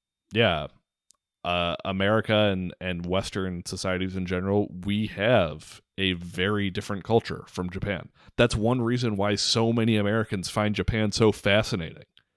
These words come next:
'cause it's, like, not like how we live here at all.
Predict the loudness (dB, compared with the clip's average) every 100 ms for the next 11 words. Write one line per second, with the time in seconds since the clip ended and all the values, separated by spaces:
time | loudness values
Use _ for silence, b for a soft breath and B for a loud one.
0 | _ _ _ _ -2 0 0 2 0 0
1 | -8 _ _ _ _ _ _ _ -2 4
2 | 6 6 0 -2 4 6 4 0 4 4
3 | 4 0 0 0 0 0 -2 0 2 2
4 | 2 0 -2